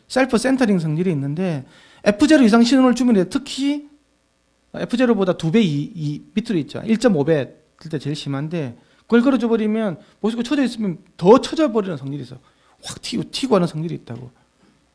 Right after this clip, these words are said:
굉장히 불안정한 시스템이에요. 음. 그래서 이런, 이런 괴물 같은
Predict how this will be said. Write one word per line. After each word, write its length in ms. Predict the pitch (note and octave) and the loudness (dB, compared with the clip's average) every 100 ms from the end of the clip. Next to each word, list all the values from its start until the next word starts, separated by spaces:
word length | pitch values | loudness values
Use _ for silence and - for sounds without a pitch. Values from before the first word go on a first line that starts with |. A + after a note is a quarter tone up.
| _ _ _ _ _ D#3 | _ _ _ _ _ -8
굉장히 360 | - G3 D4 C4+ | 2 4 4 2
불안정한 400 | A#3+ D4+ C#4+ G#3 | 2 2 2 2
시스템이에요. 500 | C#3 C3+ - A#2+ A2+ A2+ _ _ _ _ _ _ _ _ _ - | -2 -8 -10 -14 -14 -20 _ _ _ _ _ _ _ _ _ -20
음. 120 | B2 - _ _ _ _ _ - G3+ | -20 -20 _ _ _ _ _ -12 -6
그래서 280 | C4+ C4+ | -4 -4
이런, 240 | G#3 G3+ F#3 | -4 -6 -6
이런 360 | G#3+ G#3+ D#3+ - _ _ | -6 -6 -8 -14 _ _
괴물 260 | E3 G#3 | -4 -2
같은 340 | A#3 G#3 D3+ | -2 -4 -12